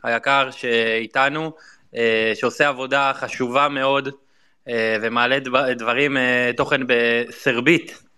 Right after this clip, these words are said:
מה שנקרא, אה, שאנחנו אוהבים אותך, ותשמור על עצמך שם, כי זה בטח לא פשוט להיות יהודי ב-,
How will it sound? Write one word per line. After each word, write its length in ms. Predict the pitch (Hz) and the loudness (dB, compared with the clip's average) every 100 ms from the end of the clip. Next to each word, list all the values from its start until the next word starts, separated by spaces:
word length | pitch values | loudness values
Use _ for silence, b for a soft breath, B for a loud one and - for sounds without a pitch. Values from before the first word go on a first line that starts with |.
| _ | _
מה 100 | 120 | -4
שנקרא, 520 | 110 123 113 131 139 151 - B B B B - | -2 -2 -2 0 0 0 -6 B B B B -8
אה, 260 | 120 117 113 | -2 0 0
שאנחנו 340 | 110 123 123 131 | -2 -4 -2 0
אוהבים 280 | 123 151 | 2 2
אותך, 240 | 156 147 151 143 143 - 127 | 0 -2 -2 -2 -4 -16 -4
ותשמור 640 | 120 117 117 120 117 143 | 2 2 2 -4 -6 0
על 60 | 135 | 2
עצמך 340 | 131 131 127 135 | 2 -2 -4 -4
שם, 320 | - 143 143 | 0 0 0
כי 120 | 143 117 | -2 -4
זה 320 | 117 117 117 | 0 2 0
בטח 240 | 123 131 135 | 0 -4 0
לא 100 | 135 | 0
פשוט 260 | 135 139 120 | 0 -4 -2
להיות 200 | 135 131 | -2 -2
יהודי 300 | 127 123 | -4 -2
ב-, 80 | 131 | -2